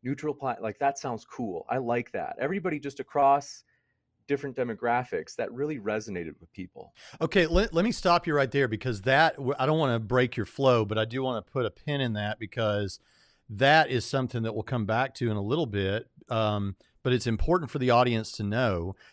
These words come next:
Speaker 2: that, and maybe even people that watch Modern Day Debate to know that, even though you personally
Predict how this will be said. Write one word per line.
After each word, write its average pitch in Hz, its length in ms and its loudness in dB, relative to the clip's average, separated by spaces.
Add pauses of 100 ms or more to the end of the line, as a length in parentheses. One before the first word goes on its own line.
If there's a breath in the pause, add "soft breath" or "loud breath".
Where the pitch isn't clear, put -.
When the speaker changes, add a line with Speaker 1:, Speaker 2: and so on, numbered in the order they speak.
(120)
Speaker 2:
that, 107 440 0
and 107 140 -2
maybe 147 220 0
even 113 180 0
people 113 200 0
that 107 80 2
watch 113 260 2
Modern 110 220 0
Day 104 120 2
Debate 98 340 -2
to 113 100 -6
know 98 120 -2
that, 101 160 -2
even 143 300 -2
though 135 140 6
you 123 560 0
personally 143 580 -4